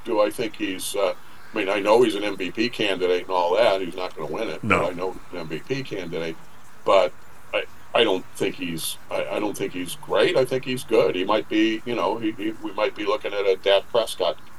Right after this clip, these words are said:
Speaker 1: uh, caliber quarterback, which is good, but it's not right at the top.
Speaker 2: Well, you know, I, I'm really surprised this guy in, uh, I, I was, you know, I, ne-, I thought he was very capable and stuff, but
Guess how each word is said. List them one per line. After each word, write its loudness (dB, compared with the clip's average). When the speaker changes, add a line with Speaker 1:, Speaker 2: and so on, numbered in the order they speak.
Speaker 1:
uh, 0
caliber -2
quarterback, -4
which -6
is -4
good, 8
but 2
it's 0
not 0
right 4
at -6
the -10
top. -4
Speaker 2:
Well, 10
you 10
know, 8
I, 12
I'm 4
really 8
surprised 8
this 0
guy 4
in, 2
uh, 0
I, 2
I -2
was, 4
you 0
know, 2
I, 4
ne-, 4
I 8
thought 8
he 6
was 4
very 4
capable 4
and -2
stuff, 6
but 0